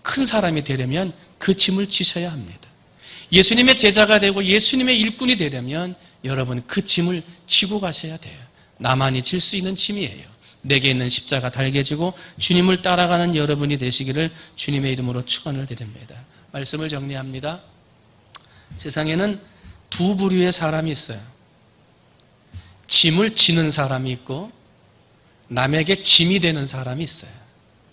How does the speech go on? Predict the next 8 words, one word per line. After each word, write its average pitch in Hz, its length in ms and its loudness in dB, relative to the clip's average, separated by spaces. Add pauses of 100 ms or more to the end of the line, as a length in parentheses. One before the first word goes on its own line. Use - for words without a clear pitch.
(1900)
짐을 202 420 4
져주는 151 500 -2
사람이 139 480 -4
있고 220 380 -8 (560)
짐이 202 420 6
되는 151 320 2
사람이 131 380 -6
있어요. - 320 -8